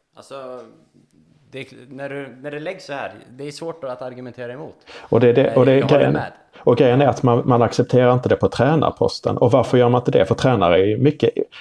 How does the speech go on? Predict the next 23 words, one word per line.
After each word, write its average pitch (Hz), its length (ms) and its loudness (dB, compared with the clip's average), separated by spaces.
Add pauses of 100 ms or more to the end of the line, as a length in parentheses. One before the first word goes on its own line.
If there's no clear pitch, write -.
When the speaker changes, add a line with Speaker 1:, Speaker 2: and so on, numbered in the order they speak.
Speaker 2:
Där 98 180 2
är 92 80 2
det 107 260 0
större 113 520 0
anledning 101 760 0
att - 180 -2
tro 101 260 2
att 92 160 0
en 101 80 0
spelarkarriär 92 1600 0 (200)
är, 101 440 2
är 98 240 2
till, 110 380 -2 (240)
är 107 180 2
till, 110 260 -2
är, 107 400 0
gynnar 113 480 2
en. 98 220 -2 (280)
Det 139 100 2
här 120 100 4
är 95 60 4
ett 80 80 -4
kontorsjobb, - 960 -2